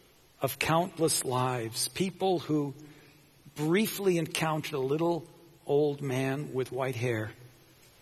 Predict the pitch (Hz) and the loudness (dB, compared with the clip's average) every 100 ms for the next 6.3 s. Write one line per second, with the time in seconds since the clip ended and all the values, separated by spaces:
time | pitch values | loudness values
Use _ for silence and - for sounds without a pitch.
0 | - - 120 123 135 123 113 - 95 92 | -16 -4 0 2 2 0 0 -2 -4 -10
1 | - - - - - - - - - - | -14 -20 -20 -20 -20 -20 -20 -20 -20 -20
2 | - - - - - - - - - - | -20 -20 -20 -20 -20 -20 -20 -20 -20 -20
3 | - _ - 151 190 185 180 - 190 185 | -20 _ -2 4 6 4 2 0 2 4
4 | 147 131 131 123 151 151 156 156 139 - | 4 2 0 0 -2 0 -2 -4 -6 -6
5 | - 147 147 156 139 - 156 151 135 123 | -6 -4 -4 -4 -4 -6 0 0 0 -2
6 | - 139 | -2 -4